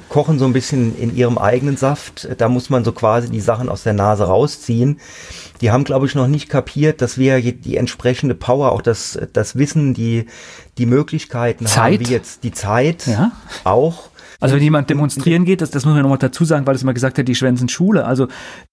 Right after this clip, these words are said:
Speaker 2: jemand, der gerade in der zwölften Klasse ist, in seinen Leistungskursen ist und der geht zwei oder drei Stunden auf die Demo, der muss natürlich dafür sorgen, dass er diese zwei, drei Stunden Inhaltsstoff nachholt, weil da nimmt natürlich keiner Rücksicht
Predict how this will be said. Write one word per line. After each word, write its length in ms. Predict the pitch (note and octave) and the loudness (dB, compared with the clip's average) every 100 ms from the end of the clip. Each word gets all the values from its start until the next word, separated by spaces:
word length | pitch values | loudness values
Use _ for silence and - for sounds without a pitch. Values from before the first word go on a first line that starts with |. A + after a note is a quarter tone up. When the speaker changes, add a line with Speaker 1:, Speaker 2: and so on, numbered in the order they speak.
| _ | _
Speaker 2:
jemand, 480 | C3+ D3 C#3+ - - | 0 2 2 -2 -2
der 140 | C3+ | -2
gerade 560 | - A#2+ C3+ D#3+ D#3+ D3 | 2 2 2 2 2 0
in 180 | - C#3 | 0 2
der 100 | C3+ | 2
zwölften 360 | - C#3 C#3 | 2 -2 -2
Klasse 360 | B2+ C3+ D#3 - | -2 -2 -2 -2
ist, 200 | D3 C3+ | -2 0
in 80 | B2+ | 2
seinen 180 | B2+ B2+ | 2 2
Leistungskursen 840 | A#2+ F#3 G#3 F3+ - C3 A#2+ A#2+ | 2 2 0 -2 -2 -2 0 0
ist 240 | B2 A#2+ - - - - _ _ _ _ | 0 -2 -6 -18 -20 -20 _ _ _ _
und 380 | - C#3+ B2+ - | -2 0 0 -2
der 80 | C3+ | -2
geht 260 | B2+ C#3 C#3+ | 2 0 -2
zwei 260 | - C3+ | -2 0
oder 120 | C3+ C3+ | 0 2
drei 200 | B2+ C3 | 0 0
Stunden 280 | - C3+ | 0 0
auf 140 | B2 B2 | 0 -2
die 120 | B2+ | -4
Demo, 440 | A#2+ D3+ F#3 B2+ A2+ - - | 0 4 4 2 -2 -8 -4
der 120 | A#2 | 0
muss 220 | B2 F3+ | 2 2
natürlich 500 | D3+ C3 C#3 C3 - - - - | 0 -2 0 -2 -4 -14 -12 -4
dafür 220 | C3 C3+ | -2 0
sorgen, 280 | A#2+ C3 D3 | 2 2 2
dass 120 | C3 | 0
er 80 | B2 | 0
diese 220 | B2+ B2+ | 0 -2
zwei, 200 | - B2 | 0 0
drei 180 | A#2 A#2+ | 2 -2
Stunden 540 | - B2+ B2 - A#2 - _ - | 0 -2 -2 0 -2 -2 _ -4
Inhaltsstoff 680 | A3+ E3 C3 A#2+ - A2 B2 | 2 2 2 0 -2 -2 0
nachholt, 580 | A#2+ C3+ - C#3 B2 | 2 2 0 0 0
weil 100 | B2+ | 2
da 80 | B2 | 2
nimmt 200 | B2+ B2+ | 2 0
natürlich 320 | B2+ B2+ A#2+ | 0 0 -2
keiner 280 | - A#2 G#2 | -2 -2 -2
Rücksicht 420 | C#3 - - G3 | -2 -4 -4 -4